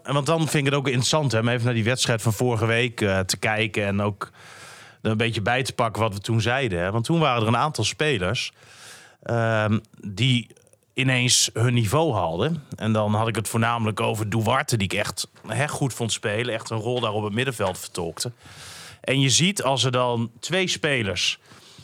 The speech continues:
ehm, ineens minder zijn, waaronder dus nu een Duarte, ja, dan, dan, dan, dan komt er gewoon helemaal niks meer uit dat hele team. Hè, als een Duarte,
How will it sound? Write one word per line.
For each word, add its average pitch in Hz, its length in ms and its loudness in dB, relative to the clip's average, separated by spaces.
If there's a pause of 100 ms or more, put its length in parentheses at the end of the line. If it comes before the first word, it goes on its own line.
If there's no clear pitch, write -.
(300)
ehm, 110 580 0 (100)
ineens 123 580 2
minder 139 360 2
zijn, 151 260 2
waaronder 139 420 2
dus 117 200 2
nu 127 240 2
een 113 140 2
Duarte, 113 560 0 (1040)
ja, 147 200 0
dan, 156 300 0
dan, 151 320 0
dan, 139 260 -2
dan 143 220 -2
komt 214 300 0
er 156 100 2
gewoon 139 340 2
helemaal 147 260 2
niks 190 280 2
meer 135 160 2
uit 127 140 -2
dat 117 100 0
hele 113 260 2
team. 185 320 -2 (920)
Hè, 165 180 -2
als 156 200 0
een 143 120 4
Duarte, 135 600 2